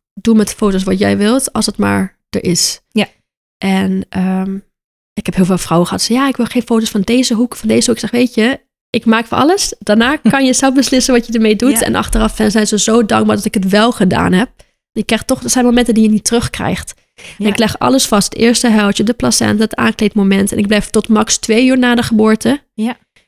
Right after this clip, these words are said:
Speaker 1: En je kan altijd bijboeken, hè, tijd bijboeken. Dus, eh,
Speaker 2: Ja.
Speaker 1: ja, dat is gewoon heel mooi.
Speaker 2: En is het dan ook een soort van, ik zit aan het te denken, "Goh, wat ik dan allemaal zou vinden." Want je hebt natuurlijk een voorgesprek.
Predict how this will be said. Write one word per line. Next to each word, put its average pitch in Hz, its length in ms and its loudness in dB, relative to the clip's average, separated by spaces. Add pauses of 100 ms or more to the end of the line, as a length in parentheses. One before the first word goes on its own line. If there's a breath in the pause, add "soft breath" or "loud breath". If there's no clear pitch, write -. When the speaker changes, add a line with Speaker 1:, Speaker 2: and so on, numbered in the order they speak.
(200)
Speaker 1:
En 196 200 0
je 190 60 2
kan - 160 -2
altijd 185 220 2
bijboeken, 175 600 0
hè, 196 160 0
tijd 180 340 -2
bijboeken. 185 560 0
Dus, 185 300 -2
eh, 185 80 -2
Speaker 2:
Ja. 190 580 -6 (340)
Speaker 1:
ja, 220 100 -8
dat 208 60 -4
is 190 80 -6
gewoon - 180 -2
heel 180 180 2
mooi. 240 280 0 (160)
Speaker 2:
En 208 160 -2
is 233 120 0
het 247 80 -6
dan 233 160 2
ook 220 140 0
een 220 60 2
soort 202 220 -2
van, 147 80 -10
ik 180 120 -10
zit - 220 -12
aan 180 100 -4
het 185 180 -4
te - 80 -8
denken, 175 180 -6
"Goh, 185 100 -6
wat 175 120 -8
ik 160 140 -12
dan 151 120 -10
allemaal 165 220 -6
zou 160 280 -8
vinden." 180 520 -8
Want 180 160 -8
je 202 60 -8
hebt 180 120 -10
natuurlijk 180 280 -14
een 180 60 -12
voorgesprek. 196 680 -6